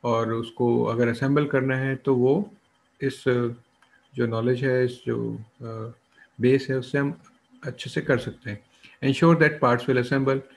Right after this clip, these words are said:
Parts जो होंगे वो assemble हो सकते हैं क्योंकि हमें उसका relation पता है। Ensure that the parts are inspected as intended, जो parts, अ, बन चुके हैं उसको पहले, अ, inspection किया जा सकता है, असेंबलीज को, पार्ट्स को।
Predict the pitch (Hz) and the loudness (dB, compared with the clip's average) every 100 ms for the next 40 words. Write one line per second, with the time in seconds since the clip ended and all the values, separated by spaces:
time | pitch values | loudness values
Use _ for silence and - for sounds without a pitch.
0 | _ _ 123 120 120 - 127 120 120 120 | _ _ 2 2 0 -2 0 2 2 0
1 | 120 120 123 123 143 131 131 127 131 123 | 0 -2 -2 0 0 0 -2 -4 -4 -4
2 | 123 - _ - - 117 127 120 117 113 | -6 -12 _ -20 -16 -6 -4 -2 -2 -2
3 | 123 113 120 120 135 123 123 120 123 - | -2 0 0 0 -2 -2 -2 -2 -4 -10
4 | _ _ - - - 131 160 151 143 151 | _ _ -20 -10 -6 2 4 4 2 2
5 | 131 127 135 139 131 - 156 160 143 127 | 4 4 2 0 0 0 0 4 4 4
6 | 120 123 113 110 110 107 - 127 123 120 | 2 -2 -2 -4 -4 -8 -8 -6 -4 -2
7 | 117 - 131 117 104 123 123 - _ - | -2 -2 -2 -2 -4 -10 -14 -16 _ 2
8 | 139 139 147 143 135 131 120 - 123 120 | 2 2 0 0 0 -2 -4 -6 -6 -2
9 | 117 117 120 - - - - - 117 113 | 0 -2 -4 -12 -20 -20 -20 -8 -4 -4
10 | 113 120 - 120 139 147 151 147 131 127 | -4 -8 -8 -4 -2 0 0 2 2 0
11 | 123 - 123 120 127 120 120 117 127 120 | -4 -2 0 0 -2 -2 -2 -2 -4 -4
12 | 113 113 - 131 | -4 -4 -6 -6